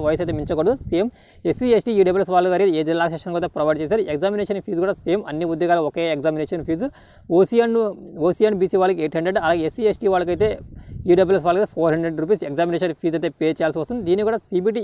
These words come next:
ఎగ్జామ్ ద్వారా కంప్యూటర్ బేస్డ్ టెస్ట్ ద్వారా వీళ్ళైతే, ఆ,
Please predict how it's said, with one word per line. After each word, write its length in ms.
ఎగ్జామ్ 240
ద్వారా 220
కంప్యూటర్ 340
బేస్డ్ 180
టెస్ట్ 200
ద్వారా 160
వీళ్ళైతే, 360
ఆ, 260